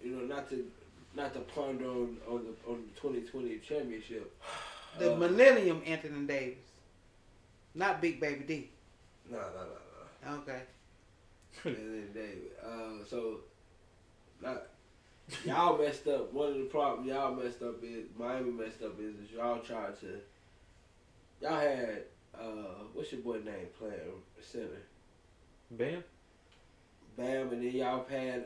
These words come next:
Speaker 1: uh, s-, uh, uh, Tucker playing.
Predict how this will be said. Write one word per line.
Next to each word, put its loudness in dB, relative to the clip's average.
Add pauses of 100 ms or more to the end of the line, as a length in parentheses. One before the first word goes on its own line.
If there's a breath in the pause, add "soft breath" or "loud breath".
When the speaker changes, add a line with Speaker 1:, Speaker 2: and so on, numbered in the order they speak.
Speaker 1:
uh, -2 (880)
s-, -18 (100)
uh, -4
uh, -4 (1500)
Tucker 2 (280)
playing. 2